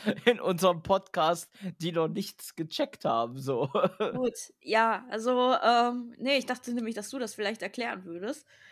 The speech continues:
Speaker 1: Oh, das kann, kann, kann ich machen, soll ich?
Speaker 2: Ja, kannst du gerne machen.
Speaker 1: Gut. Kurzum, für eine, also ganz grob zusammengefasst, für eine gewisse Anzahl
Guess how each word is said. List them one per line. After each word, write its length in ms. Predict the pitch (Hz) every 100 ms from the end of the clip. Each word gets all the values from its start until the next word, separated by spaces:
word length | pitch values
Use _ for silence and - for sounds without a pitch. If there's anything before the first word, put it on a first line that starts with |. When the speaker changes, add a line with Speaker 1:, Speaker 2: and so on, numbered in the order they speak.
| - - 151
Speaker 1:
Oh, 160 | 175
das 160 | 131 131
kann, 320 | 147 127 104
kann, 260 | - 127 -
kann 160 | 147 151
ich 100 | 196
machen, 280 | 190 135
soll 200 | 131 147
ich? 100 | 247
Speaker 2:
Ja, 180 | 294 285 269
kannst 200 | - 311 311
du 20 |
gerne 220 | 269 262
machen. 400 | 262 262 220 202 _ _ _ _ _
Speaker 1:
Gut. 340 | 226 208 151 - - _
Kurzum, 720 | - 240 208 - 196 254 349 - _ _ _ _ _ _ _ _ _
für 600 | - 208 220 214 202 -
eine, 760 | 170 190 190 190 190 185 180 180 _ _ _ _ _ _
also 280 | 160 160 160
ganz 400 | 214 285 339 -
grob 300 | 233 226 -
zusammengefasst, 720 | 208 208 208 175 143 143 143
für 100 | -
eine 220 | 175 180
gewisse 540 | 160 170 254 285 - -
Anzahl 640 | 185 202 - 180 165 170